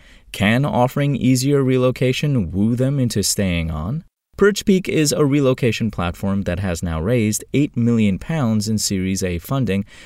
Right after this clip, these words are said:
to address this employee relocation problem and make it easier for companies to acquiesce to employee requests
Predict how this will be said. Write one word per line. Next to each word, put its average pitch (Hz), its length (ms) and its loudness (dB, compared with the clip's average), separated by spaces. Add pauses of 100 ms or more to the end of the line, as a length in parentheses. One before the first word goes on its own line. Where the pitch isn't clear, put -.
(120)
to - 280 0
address 175 440 0
this - 260 0
employee 95 540 0
relocation 85 680 -2
problem 92 440 -2 (340)
and 80 380 -4
make 98 220 2
it 82 100 -2
easier 90 380 0
for 87 180 -4
companies 92 480 -2
to 87 260 -2
acquiesce 95 760 -2
to 95 160 -2
employee 92 440 0
requests 107 600 -2